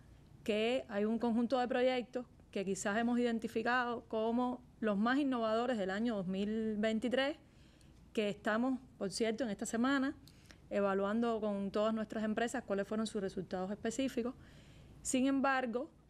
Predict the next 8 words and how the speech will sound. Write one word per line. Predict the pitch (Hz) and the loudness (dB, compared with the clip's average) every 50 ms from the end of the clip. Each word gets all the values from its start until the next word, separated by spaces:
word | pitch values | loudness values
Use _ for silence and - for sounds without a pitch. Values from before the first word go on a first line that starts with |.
| - | -8
hay | - 208 208 214 220 240 | -4 -2 0 2 2 2
otro | 233 220 220 226 226 | 2 2 2 2 2
grupo | 220 240 233 214 254 247 240 | 2 0 0 0 0 0 0
de | 240 240 240 247 | 0 0 0 -2
servicios | 240 - 220 196 202 214 269 277 - - 254 262 269 - - - - - - - - - - - - - | -2 -2 -2 0 2 2 2 2 2 0 -2 -2 -2 -6 -12 -20 -20 -20 -20 -20 -20 -20 -20 -20 -10 -2
que | - 214 | 0 0
han | 208 214 220 | 2 2 2
resultado | 240 247 - - 233 220 208 - - 262 269 285 277 262 233 254 311 | 0 -2 -2 -2 -2 -4 -2 -2 0 0 2 2 0 0 0 -2 -4